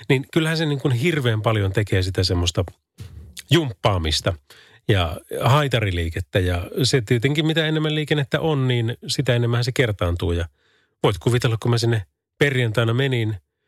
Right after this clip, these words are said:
mut se oli aamupäivä. Se oli vielä sellainen niin kuin semi-ok, siis ihan kauhea, mut, mut niin kuin suhteessa siihen. Mut sit kun mä lähdin sieltä takas ja kello oli joku puoli neljä, niin se, siinä niin kuin saman tien kädet pystyy, että okei, että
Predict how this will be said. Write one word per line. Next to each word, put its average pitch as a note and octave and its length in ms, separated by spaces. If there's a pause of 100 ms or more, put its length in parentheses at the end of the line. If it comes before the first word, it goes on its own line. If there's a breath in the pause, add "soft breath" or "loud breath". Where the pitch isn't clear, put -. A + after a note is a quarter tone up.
(240)
mut A#2+ 200
se - 140
oli A2+ 200 (360)
aamupäivä. G#2 600
Se E3+ 120
oli G3 140
vielä B2+ 160
sellainen G#2+ 260
niin G#2+ 80
kuin G#2 120
semi-ok, F2+ 960 (340)
siis G#2+ 220
ihan G#2 160
kauhea, G2 520
mut, G#2 240
mut F#2+ 200
niin F#2 140
kuin F2 140
suhteessa E2 540
siihen. F#2+ 320 (400 loud breath)
Mut B2+ 100
sit D3 120
kun C3 100
mä C3 40
lähdin A#2 160
sieltä A#2 200
takas G2+ 540 (320 soft breath)
ja A2 60
kello A#2+ 260
oli F#2+ 140
joku G2 200
puoli G#2 280 (100)
neljä, F#2+ 460 (320)
niin G#2+ 80
se, D3+ 180
siinä F#3 220
niin C#3 120
kuin G2+ 100
saman F3 320
tien A2 180
kädet G2 300
pystyy, - 260
että F2+ 160
okei, - 280
että F#2+ 200